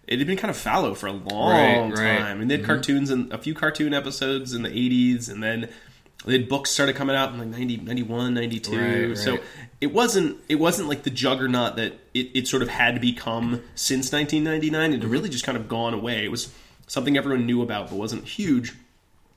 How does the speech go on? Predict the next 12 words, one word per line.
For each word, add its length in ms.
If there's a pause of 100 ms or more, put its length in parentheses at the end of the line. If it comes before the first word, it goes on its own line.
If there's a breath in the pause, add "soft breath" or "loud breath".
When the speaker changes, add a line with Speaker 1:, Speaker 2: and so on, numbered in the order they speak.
(200)
Speaker 1:
anymore. 400
So 140
it 20
was 100
a 40
very 180
big 380
deal. 380 (420 loud breath)
And 540 (480 loud breath)
I 100
think 200
everyone 760